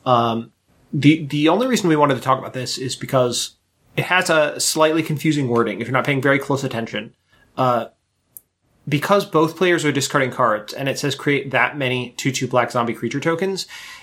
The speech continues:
it could be read as that many being the total number of cards that everybody discarded. But that's not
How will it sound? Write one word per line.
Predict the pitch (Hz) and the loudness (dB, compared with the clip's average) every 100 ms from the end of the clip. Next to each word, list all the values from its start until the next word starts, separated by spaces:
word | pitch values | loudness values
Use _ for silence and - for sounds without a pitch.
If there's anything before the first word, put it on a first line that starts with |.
| - | -2
it | 160 151 - | 2 2 0
could | - 214 214 175 | 0 2 2 0
be | 180 165 | 2 2
read | 143 113 107 107 - _ _ - | 4 2 0 -6 -14 _ _ -2
as | 143 135 120 - - _ _ _ _ | 2 2 0 -4 -8 _ _ _ _
that | 135 147 151 | -2 2 2
many | 147 135 | 2 0
being | 127 131 127 117 | 0 0 -2 -2
the | |
total | - - 139 139 | -2 2 2 2
number | 131 127 | 2 2
of | - | 2
cards | 131 120 | 2 2
that | 127 | 0
everybody | 135 120 117 | 0 -2 -4
discarded. | 113 113 - 98 - | -2 -4 -6 -12 -12
But | 120 | -4
that's | 143 139 | -2 0
not | 151 131 - | 0 0 -6